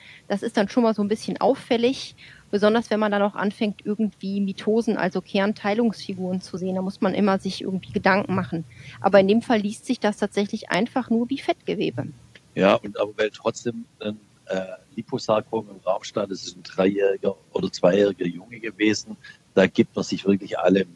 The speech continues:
Speaker 2: Mühe. Da haben wir trotzdem mal ein Cancer-Hotspot-Panel durch die Molekularpathologie veranlasst, aber da haben sich keine auffälligen genetischen Varianten in die Richtung eines malignen Tumors weisen könnten.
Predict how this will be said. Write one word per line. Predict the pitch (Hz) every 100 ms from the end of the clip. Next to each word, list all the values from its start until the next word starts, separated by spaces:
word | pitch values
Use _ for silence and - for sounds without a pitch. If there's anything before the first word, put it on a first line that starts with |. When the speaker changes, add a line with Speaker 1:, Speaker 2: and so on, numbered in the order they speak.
| -
Speaker 2:
Mühe. | 107 123 127 - - - -
Da | 90
haben | 98 104
wir | 95
trotzdem | - 101 - 110
mal | 95 90
ein | 87
Cancer-Hotspot-Panel | 104 110 107 113 113 - 95 - - 113 113
durch | 98 92
die | 92
Molekularpathologie | 90 87 90 85 76 95 - 123 110 107 117 110
veranlasst, | 117 - 113 110 110 - - - - _ -
aber | 98 196
da | 92
haben | -
sich | - - -
keine | - - 98 101 101 101 -
auffälligen | 95 - 98 95 90
genetischen | 92 87 92 - - -
Varianten | 85 82 85 85 - -
in | 85
die | 87
Richtung | 87 87 - 90 90 - - _
eines | - 95 90 -
malignen | 87 90 - 87
Tumors | - - 87 82 -
weisen | 82 80 - 78
könnten. | - 78 - -